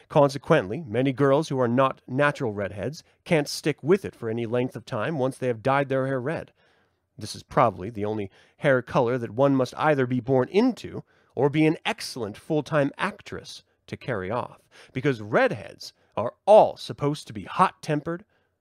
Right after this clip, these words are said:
This self-fulfilling prophecy sees to it that they are. A redheaded image is cut out for her,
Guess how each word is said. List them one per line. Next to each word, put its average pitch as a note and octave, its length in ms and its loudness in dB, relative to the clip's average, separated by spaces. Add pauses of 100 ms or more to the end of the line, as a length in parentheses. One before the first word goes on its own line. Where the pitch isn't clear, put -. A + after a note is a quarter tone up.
(120)
This - 260 -12
self-fulfilling A#2+ 720 -2
prophecy E3 500 0
sees C#3 300 -6
to - 260 0
it - 160 -10
that D#3+ 140 0
they E3+ 160 6
are. G3 420 0 (880)
A D3+ 80 4
redheaded E3+ 500 6
image D#3 560 0
is D3 300 -2
cut - 320 -2
out F3+ 260 0
for A3 300 -4
her, - 240 -16